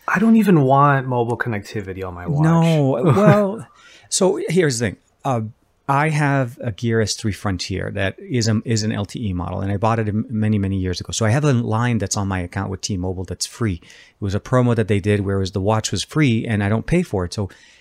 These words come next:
Speaker 2: I've had the line for ages. I don't use the Gear S three Frontier. If I'm going to pick up the watch, which I actually kind of like this one, so I would rather keep that. So replace the L T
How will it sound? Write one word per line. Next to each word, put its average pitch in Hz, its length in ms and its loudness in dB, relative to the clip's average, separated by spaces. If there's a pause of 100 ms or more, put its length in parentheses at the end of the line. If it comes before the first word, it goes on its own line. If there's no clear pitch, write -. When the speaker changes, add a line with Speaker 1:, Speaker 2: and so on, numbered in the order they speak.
(120)
Speaker 2:
I've 101 120 -2
had 175 220 0
the 160 60 -2
line 127 220 2
for 110 200 -2
ages. 95 460 -4
I 120 120 -2
don't 156 200 -2
use 135 260 -2
the 110 80 -4
Gear 104 220 -4
S 95 120 -2
three - 180 -6
Frontier. 87 680 -8
If - 160 -6
I'm 110 120 -2
going 156 260 0
to 170 80 -2
pick 117 200 -4
up 113 120 -6
the 98 80 -2
watch, 90 260 -4
which 104 140 -6
I 110 80 -4
actually 120 280 -6
kind 117 180 -4
of 90 100 -10
like 98 220 -6
this - 220 -10
one, 107 200 -4 (460)
so - 160 0
I 123 140 2
would 117 200 0
rather 123 320 0
keep 113 400 -2 (420)
that. 110 340 -2
So - 140 -4
replace 123 500 -2
the 135 140 -2
L 117 120 -4
T 120 160 -6